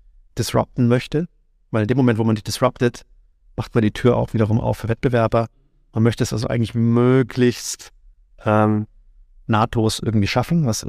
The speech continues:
ganz schwierig ist. Ja? Ähm, und es ist so ein bisschen, ne, wie wenn ein Autohersteller jetzt wird der Hybrid halt irgendwie gemacht, da versucht man so kleine Elektromotor erstmal einzubauen und, und irgendwie dann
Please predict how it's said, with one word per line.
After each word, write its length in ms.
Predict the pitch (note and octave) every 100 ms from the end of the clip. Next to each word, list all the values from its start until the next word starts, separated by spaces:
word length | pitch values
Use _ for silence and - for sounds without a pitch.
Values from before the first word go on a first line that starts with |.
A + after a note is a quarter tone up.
| -
ganz 180 | A#2+ A2+
schwierig 340 | C3+ C#3 D3
ist. 300 | E3+ - - A#2+
Ja? 220 | A#2+ F3 - - -
Ähm, 440 | B2 A#2+ A#2 B2 - _ - - _ - _
und 280 | - A#2 A2
es 160 | - -
ist 120 | -
so 60 |
ein 20 | A#2
bisschen, 240 | - A#2
ne, 160 | A#2 A#2+
wie 80 | B2
wenn 120 | A2
ein 60 |
Autohersteller 440 | B2 B2 A2+ C#3 B2+
jetzt 200 | - B2
wird 120 | A#2+
der 80 | G2
Hybrid 380 | A2 G2+ B2+ -
halt 140 | B2
irgendwie 200 | C3 B2
gemacht, 340 | B2 C3 B2+
da 60 | A2+
versucht 280 | - B2+ -
man 80 | A#2
so 180 | A#2+ - - - -
kleine 300 | - A#2+ A#2+
Elektromotor 580 | A#2 - B2 A#2 B2 B2
erstmal 300 | A#2 B2+ B2+
einzubauen 640 | - B2 A2+ A2+ A#2 A#2
und, 260 | B2 A2 -
und 200 | A#2 A2
irgendwie 260 | - A#2 A#2
dann 240 | A2 A2